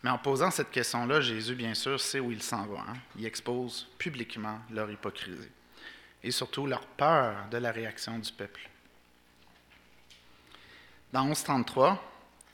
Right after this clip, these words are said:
alors ils répondirent à Jésus, « Nous ne savons. » Et Jésus leur dit, « Moi non plus, je ne vous dirai pas par quelle autorité je fais ces choses. »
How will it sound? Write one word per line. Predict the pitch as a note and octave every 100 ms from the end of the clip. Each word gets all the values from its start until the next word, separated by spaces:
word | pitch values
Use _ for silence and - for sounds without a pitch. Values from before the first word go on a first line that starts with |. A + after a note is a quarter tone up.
| -
alors | C3 C#3+ E3+ C3+
ils | A#2+
répondirent | B2 - A#2+ B2 C#3+
à | B2
Jésus, « | A2+ A#2 A2+ C#3+ F3 B2+
Nous | A#2+ D#3
ne | E3 D3
savons. » | - C3 A#2 G2+ - - - - _ - - - - - -
Et | C3
Jésus | B2 B2+ D3
leur | C3 A2+
dit, « | C3
Moi | C3 E3
non | E3 A2+
plus, | - C3 E3+
je | B2+
ne | G#2+
vous | A2
dirai | A2 A2+ A2+
pas | C#3
par | - -
quelle | - D3
autorité | A#2 - G#2+ G2+ - B2+ C3
je | -
fais | G2+ - A2
ces | - F#2
choses. » | - F#2 - -